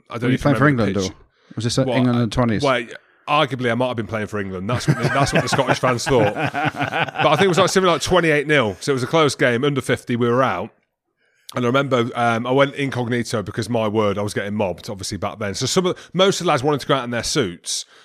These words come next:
Speaker 1: There was two reasons. One was incognito. The other one was that it, we just had our pants pulled down. There were skid marks everywhere. And I've walked into a bar wearing me leather, and it was black leather jacket, so I weren't trying to stand out,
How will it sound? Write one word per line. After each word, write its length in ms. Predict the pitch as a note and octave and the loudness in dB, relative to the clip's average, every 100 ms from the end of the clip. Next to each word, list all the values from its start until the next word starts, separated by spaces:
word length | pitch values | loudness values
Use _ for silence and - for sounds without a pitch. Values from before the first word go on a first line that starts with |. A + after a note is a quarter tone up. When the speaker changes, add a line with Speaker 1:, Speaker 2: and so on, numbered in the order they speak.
| _ | _
Speaker 1:
There 80 | B2 | -4
was 100 | - | 0
two 240 | F#3 F3 | 4 4
reasons. 360 | C#3+ A2+ A2 A2 | 4 0 -4 0
One 240 | E3 D#3+ | 0 2
was 140 | D3 | 0
incognito. 640 | C#3+ C3+ C3 A#2 B2 A2+ A2 | -2 -2 -4 -2 -4 -2 -2
The 100 | A2+ | 0
other 100 | C#3 | 0
one 160 | A#2+ A2 | 0 -2
was 140 | G#2+ | -4
that 120 | A#2 | -6
it, 220 | F#2 A2 G#2+ | -6 -8 -8
we 60 | |
just 80 | A2+ | -4
had 80 | B2 | -4
our 60 | G#2+ | -2
pants 220 | A#2+ A2+ | -4 -4
pulled 200 | - G#2 | -6 -4
down. 220 | G#2 G2+ | -4 -4
There 60 | G2+ | -4
were 60 | G2+ | -6
skid 220 | - G#2 | -6 -6
marks 260 | G#2 G#2 | -8 -8
everywhere. 440 | B2 A2+ F#2 E2 D#2+ _ - - C#3+ - | -8 -6 -6 -8 -10 _ -8 -2 -4 0
And 160 | E3 | 2
I've 180 | C3+ C#3+ | 2 4
walked 260 | C#3+ - C3 | 2 2 0
into 260 | B2 C3 | 0 0
a 40 | A#2 | 2
bar 460 | C3 A2+ G#2+ G#2+ - _ _ _ - | 4 4 4 0 -6 _ _ _ -2
wearing 260 | C#3+ C#3+ | 2 4
me 80 | C3+ | 2
leather, 440 | C3 C3 G#2+ G#2 - | 2 2 0 -4 -4
and 100 | - | -8
it 40 | A#2+ | -6
was 100 | A2 | -2
black 260 | C#3+ C#3 | 0 0
leather 180 | B2 A2+ | -2 -6
jacket, 380 | G#2+ A#2 - F#2+ | -2 -4 -4 -6
so 120 | A#2+ | -2
I 40 | A2+ | 0
weren't 200 | A#2 A2+ | 0 -2
trying 120 | A#2 | -8
to 60 | G#2 | -6
stand 260 | B2 G#2+ | -6 -4
out, 320 | G#2+ F#2+ F2+ | -4 -4 -6